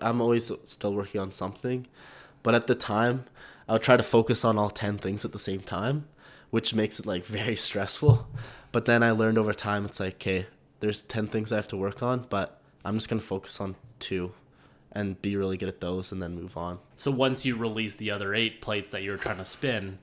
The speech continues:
Speaker 1: Yeah.
Speaker 2: it just, you started to streamline a little bit better, and your play and your
Speaker 1: Mm-hmm.
Speaker 2: confidence probably got a little bit
Speaker 1: Yeah,
Speaker 2: better too, right?
Speaker 1: confidence. I think the longer my mullet grew, the more confidence I grew.
Speaker 2: Hey, that's a good transition.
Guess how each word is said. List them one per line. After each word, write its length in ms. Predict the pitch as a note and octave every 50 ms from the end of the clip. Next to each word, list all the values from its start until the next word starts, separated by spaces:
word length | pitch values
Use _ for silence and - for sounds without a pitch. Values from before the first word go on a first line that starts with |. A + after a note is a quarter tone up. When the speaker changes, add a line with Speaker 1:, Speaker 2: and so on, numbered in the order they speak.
| _ _ _ _ _ _ _ _ _ _ - G2
Speaker 1:
Yeah. 320 | B2+ B2+ A#2+ G#2+ F#2 F2 G#2 - -
Speaker 2:
it 80 | - F#2
just, 220 | A#2 G2+ - - - -
you 100 | - A#2
started 320 | - - - A#2 A#2 A2+ -
to 60 | -
streamline 520 | - - - A2+ A2 G#2 A2 G#2+ G#2 G#2
a 80 | G#2 G2
little 280 | G2 G2 G2+ G#2 G#2
bit 180 | F#2+ G#2+ G#2 -
better, 460 | G2+ G2 G2 G2+ G2+ G2+ G2+ G#2 - - -
and 240 | - F#2 F#2+ F#2 F#2
your 100 | F#2 F#2
play 500 | - - - A2 G2+ G2 G2+ F#2+ F#2 G2 - -
and 140 | C3+ C3
your 100 | C3 C3+ B2
Speaker 1:
Mm-hmm. 100 | A2+ G#2+
Speaker 2:
confidence 500 | - - A2 A2 A2 - A2 G2 E2+ F2
probably 240 | - G2 F2+ F2+ F2
got 180 | F2+ E2+ F2
a 20 | F2
little 140 | F2+ - -
bit 100 | - - B2+
Speaker 1:
Yeah, 120 | B2 A#2+
Speaker 2:
better 140 | A2+ - F2+
too, 140 | - - A#2+
right? 100 | A#2 A2+
Speaker 1:
confidence. 500 | - - A#2+ A#2+ A#2 A#2 - - - - - - - - - -
I 40 | -
think 160 | C#3 C#3+ C#3
the 80 | C#3 C3
longer 340 | A#2+ A#2+ A#2+ A#2+ A#2+ B2+ B2
my 160 | A#2 A2+ A2
mullet 340 | G#2 G#2 G2+ G#2 G#2 F2+ -
grew, 260 | - - G#2+ G#2+ G#2+
the 140 | G#2 - G#2+
more 180 | G#2 G#2 G2+
confidence 600 | G2+ - - F#2 F#2+ G2 - - - G2+ G2 - -
I 100 | E2+ F#2+
grew. 280 | F#2+ - F#2+ G2 G2+ G#2+ - - - _ - - - - - - -
Speaker 2:
Hey, 160 | A2 A2 G#2+ G#2
that's 260 | G#2 A2+ A#2+ - -
a 40 | B2
good 200 | G2+ C3 B2 A#2
transition. 720 | - - A2 G#2 G2 F#2 G#2+ G#2+ - - - F#2+ F#2+ F#2